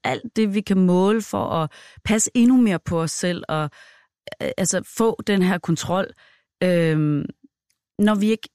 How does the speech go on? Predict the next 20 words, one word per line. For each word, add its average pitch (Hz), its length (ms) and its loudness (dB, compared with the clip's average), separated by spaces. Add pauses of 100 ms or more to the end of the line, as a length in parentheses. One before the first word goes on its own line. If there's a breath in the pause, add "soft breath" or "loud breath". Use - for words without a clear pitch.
altså, 208 160 0
når 208 120 2
vi 196 100 0
faktisk 208 440 -6
ikke - 160 -6
kan 175 120 -2
få 220 200 0
den. 180 320 -4
Altså, 208 200 -2
jeg, 226 260 0 (120)
jeg 240 120 0
tænker 214 280 0
rigtig 202 220 -2
tit - 320 -2
over, 214 320 0 (1120 soft breath)
at 190 80 2
man 196 120 4
skal 214 140 -2
passe 190 240 0
på 214 440 0